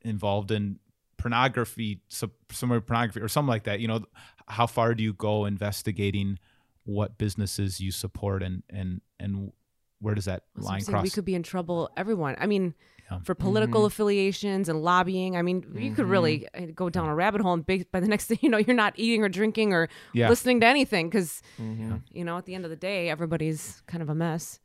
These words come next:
Speaker 1: Yeah. I think, I think if there was very clear false doctrine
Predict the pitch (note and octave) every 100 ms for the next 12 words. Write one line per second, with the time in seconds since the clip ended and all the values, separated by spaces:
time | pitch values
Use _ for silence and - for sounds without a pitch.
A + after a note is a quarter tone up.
0 | _ G#2+ G2+ F#2 D#2+ G2 - - - -
1 | _ _ _ _ _ _ _ _ _ _
2 | _ _ _ - D3+ D3 D#3+ C3+ - -
3 | _ _ _ _ _ _ _ _ _ _
4 | _ - - _ _ _ _ _ _ -
5 | C3+ F3 C#3 A#2+ A#2+ A2+ G#2 A2 A2+ -
6 | - A2+ A2 - G#2+ G#2 - - E2+ F#2+
7 | - C#3 D#3+